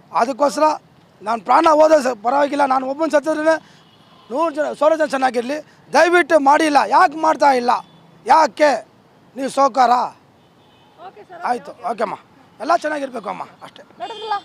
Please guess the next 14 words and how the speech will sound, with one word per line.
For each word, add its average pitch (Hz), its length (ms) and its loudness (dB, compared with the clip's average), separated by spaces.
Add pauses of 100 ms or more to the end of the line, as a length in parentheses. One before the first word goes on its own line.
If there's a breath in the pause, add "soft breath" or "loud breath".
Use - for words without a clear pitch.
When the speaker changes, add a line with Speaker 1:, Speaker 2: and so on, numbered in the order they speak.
(120)
Speaker 2:
ಆನೆಪಾಳ್ಯದ 285 500 -14 (120)
ಸಾರ್ವಜನಿಕರು 262 640 -14
ಸಾಕಷ್ಟು 262 340 -14
ಆಕ್ರೋಶವನ್ನ 254 540 -12
ವ್ಯಕ್ತಪಡಿಸ್ತಾ 240 560 -16
ಇರುವಂಥದ್ದು. 226 300 -14
ಅಂದ್ರೆ, 277 260 -10
"ನೀವೆಲ್ಲ 285 300 -12
ಬಂಗ್ಲೆಯಲ್ಲಿ 302 480 -10
ಇದ್ದೀರಾ, 285 200 -12
ನಾವಿಲ್ಲಿ 254 360 -14
ರೋಡಲ್ಲಿ 294 340 -10
ಸಾಯ್ತಾ 277 420 -12
ಇದ್ದೀವಿ, 254 460 -16